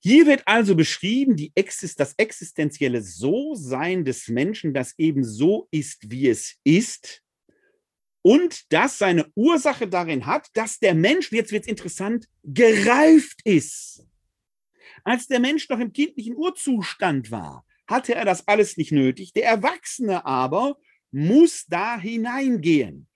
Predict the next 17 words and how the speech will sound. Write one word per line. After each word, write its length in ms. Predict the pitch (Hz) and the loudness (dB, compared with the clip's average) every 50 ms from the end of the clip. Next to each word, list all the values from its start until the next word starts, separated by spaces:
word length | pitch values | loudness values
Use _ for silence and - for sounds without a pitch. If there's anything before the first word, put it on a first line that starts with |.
| _ _ - | _ _ -6
Und 100 | 170 190 | -6 -6
es 120 | 190 180 | -6 -8
ist 140 | 190 - - | -12 -14 -12
die 180 | 160 170 - _ | -12 -14 -12 _
Aufgabe 720 | - 180 208 269 349 359 - - - 202 196 202 214 208 202 | 0 2 2 4 2 0 -4 -6 -10 -6 -6 -4 -4 -6 -8
des 140 | 180 160 - | -8 -10 -10
Erwachsenen, 760 | - 135 131 160 226 285 - - - 226 226 220 220 190 143 | -10 -10 -8 -10 -10 -12 -14 -16 -12 -8 -4 -4 -4 -4 -2
das 380 | 127 180 208 254 254 - - _ - | -2 -2 -2 -4 -6 -8 -12 _ -2
anzunehmen, 680 | 160 190 247 262 247 - - 226 214 220 220 226 208 170 | -2 0 0 -2 -4 -6 -6 -4 -2 -2 0 -2 0 0
weil 140 | 170 156 | 0 0
er 140 | 147 127 127 | 2 0 0
sonst 440 | 123 120 139 180 233 254 - - _ | 0 -2 -2 -2 -2 -4 -6 -8 _
bleibt 460 | - 120 127 165 202 240 262 - _ | -4 -2 0 0 0 -2 -4 -8 _
wie 120 | - 196 214 | -10 -8 -6
ein 160 | 208 214 208 | -6 -6 -6
unmündiges 880 | - - 220 233 233 220 214 214 214 208 190 214 185 220 214 - - | -4 -4 -4 -2 -2 -2 -4 -4 -4 -6 -6 -6 -8 -8 -8 -10 -8
Kind. 680 | - - 190 170 143 113 80 71 - _ - - _ - | -2 0 2 2 2 2 0 -6 -12 _ -20 -20 _ -20